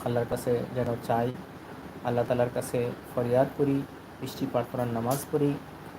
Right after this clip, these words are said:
এলাকা ভিত্তিক আমরা আল্লাহ তাআলার কাছে যেন বৃষ্টির জন্য আল্লাহ তাআলার কাছে চাই আল্লাহ তাআলা যেন আমাদেরকে বৃষ্টির ব্যবস্থা করে দেন।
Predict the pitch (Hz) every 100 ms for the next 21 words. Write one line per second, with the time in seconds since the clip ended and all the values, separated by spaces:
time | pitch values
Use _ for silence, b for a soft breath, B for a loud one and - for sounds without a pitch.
0 | - - - 127 127 127 127 135 - 131
1 | 127 - - - - - 104 127 123 123
2 | - - - 127 123 123 123 123 131 -
3 | 147 131 - - - - - - - -
4 | 123 131 131 123 - - - - - 127
5 | 127 - 135 135 - - - - - -
6 | 135 135 104 95 - - - - - 123
7 | 123 120 120 117 - 127 120 - - -
8 | - - - - - - - 127 131 147
9 | - - 127 123 123 123 123 123 123 123
10 | 120 120 131 123 131 - - 127 - 135
11 | 135 - - - - - - 123 - -
12 | 156 143 147